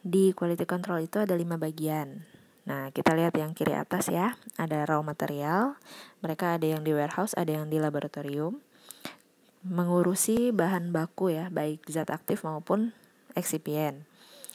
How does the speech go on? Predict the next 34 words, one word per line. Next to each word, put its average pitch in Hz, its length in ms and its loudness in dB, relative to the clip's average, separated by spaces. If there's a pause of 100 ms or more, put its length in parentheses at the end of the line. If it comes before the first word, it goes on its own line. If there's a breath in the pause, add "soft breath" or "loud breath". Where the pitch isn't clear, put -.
(160 loud breath)
Kemudian 170 480 2
ada 170 160 4
packaging 160 480 2
material. 156 720 4 (560 loud breath)
Hmm, 147 400 -10
mereka - 320 0
ada 170 160 2
di 160 80 4
warehouse 156 400 4
juga, 170 400 4
ada 160 80 4
di 156 160 6
laboratorium, 151 880 2 (480 loud breath)
mengurusi 170 640 2
bahan 175 320 0
kemas. 147 640 -6
Kenapa 220 400 4
ada 185 80 6
yang 180 80 0
di 180 80 2
warehouse? 170 560 2 (240 loud breath)
Karena 196 320 4
bahan 180 320 4
baku 180 320 6
dan 180 160 2
bahan 170 240 2
kemas 165 320 0
ini 175 160 -2
kan 226 240 -2
datangnya 190 400 0
di 170 80 -2
gudang. 160 560 -2 (480 loud breath)
Nah, 156 320 -8
jadi, 156 400 2